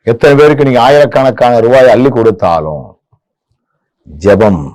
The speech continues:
உங்களுடைய வாழ்க்கையில தேவாவியானவருடைய நிறைவு உங்களுக்குள்ள வந்தாதான் அந்த பயமற்ற வாழ்க்கை உங்களை விட்டு போகும். ஆவியானவர் எனக்குள்ள இருப்பதற்கு அடையாளமே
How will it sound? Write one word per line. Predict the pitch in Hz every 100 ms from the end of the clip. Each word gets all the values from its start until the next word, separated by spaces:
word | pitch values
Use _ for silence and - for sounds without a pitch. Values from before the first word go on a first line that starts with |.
| -
உங்களுடைய | - 107 131 127 107 95
வாழ்க்கையில | 92 101 98 - 87 78 -
தேவாவியானவருடைய | 85 127 131 131 127 123 120 123 123 117 107 98 92
நிறைவு | 110 - 196 190
உங்களுக்குள்ள | 156 139 123 110
வந்தாதான் | 101 95 80 80 - _ _ _ _ _
அந்த | - 90 90
பயமற்ற | 107 117 113 - 87
வாழ்க்கை | 80 92 110 107 104
உங்களை | 87 82 78
விட்டு | 78 -
போகும். | - 71 - 64 _ _ _ _ _ _ -
ஆவியானவர் | 190 214 240 247 240 233
எனக்குள்ள | 226 240 262 233
இருப்பதற்கு | 233 247 269 254 247
அடையாளமே | 190 247 262 262 285 311 240